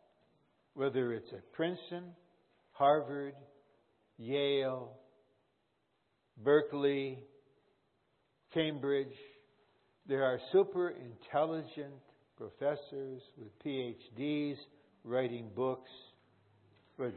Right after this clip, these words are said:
they do not have the spiritual understanding that common believers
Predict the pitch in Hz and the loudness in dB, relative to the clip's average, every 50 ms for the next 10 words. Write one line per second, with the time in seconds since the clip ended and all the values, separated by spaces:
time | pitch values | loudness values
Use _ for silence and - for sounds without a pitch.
0 | 90 117 139 151 156 156 143 123 135 135 123 117 117 123 131 151 170 185 156 123 | 2 6 8 8 8 8 4 2 0 -2 -2 -4 -2 0 2 4 4 2 0 -2
1 | 131 139 127 113 104 98 98 - - - _ _ _ _ _ - 104 - - - | -6 -4 -2 -2 -4 -6 -8 -12 -18 -20 _ _ _ _ _ -18 -16 -16 -16 -8
2 | - 135 139 139 135 135 - 139 127 127 123 120 113 120 113 - - - - 120 | -4 -2 0 0 -2 -2 -6 -8 -8 -8 -8 -8 -10 -10 -10 -12 -12 -12 -10 -10
3 | 117 113 110 101 107 104 98 - - _ _ _ _ _ _ - - 113 - - | -10 -10 -14 -14 -16 -18 -20 -20 -20 _ _ _ _ _ _ -10 -8 -8 -8 -8
4 | - - - 156 143 143 143 143 139 135 123 117 120 117 110 117 120 117 101 98 | -14 -6 -4 0 0 0 0 -2 -6 -8 -6 -6 -6 -6 -4 -4 -4 -4 -4 -6
5 | 107 104 98 | -10 -10 -10